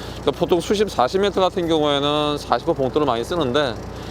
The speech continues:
뭐 그, 어, 현재 뭐 저 같은 경우에는 좀 라인을 좀 최대한 좀 라이트하게 쓰고 있기 때문에, 어, 삼십 호 봉돌로도 충분히 대응이 가능한 상황입니다.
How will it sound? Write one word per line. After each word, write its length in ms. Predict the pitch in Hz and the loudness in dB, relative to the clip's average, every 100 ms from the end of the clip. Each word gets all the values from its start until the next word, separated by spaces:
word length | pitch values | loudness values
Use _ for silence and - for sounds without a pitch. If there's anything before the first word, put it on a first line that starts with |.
| - - | -12 0
뭐 120 | 135 | 0
그, 220 | 135 160 151 | 2 4 4
어, 400 | 139 139 139 139 | 4 4 2 2
현재 180 | 196 202 | 2 4
뭐 140 | 175 | 4
저 120 | 151 | 4
같은 240 | 156 180 202 | 2 2 2
경우에는 960 | 196 180 165 156 160 160 160 156 151 | 2 4 2 2 2 2 2 2 0
좀 280 | 143 139 131 | 0 -2 0
라인을 640 | 113 143 185 147 123 127 95 - - - - | 2 2 2 0 0 -2 -4 -10 -12 -12 -6
좀 440 | - 151 147 139 127 | 0 2 2 -2 -4
최대한 500 | - - 185 180 170 | -6 -2 2 4 2
좀 120 | 160 131 | 2 2
라이트하게 440 | 117 156 - 170 | 2 2 0 0
쓰고 220 | 160 190 | 2 2
있기 160 | 180 135 | 2 2
때문에, 400 | - 113 143 139 - - - - | 0 0 0 -4 -8 -12 -8 -2
어, 220 | 127 135 | 0 0
삼십 340 | 131 214 214 - | -2 -2 0 0
호 40 | |
봉돌로도 400 | 175 156 143 139 | 2 2 2 2
충분히 380 | 156 196 185 151 | 0 0 0 0
대응이 300 | 123 120 127 | 0 0 0
가능한 340 | 123 123 156 | 0 0 0
상황입니다. 500 | 147 123 107 98 98 | 0 0 -2 0 -2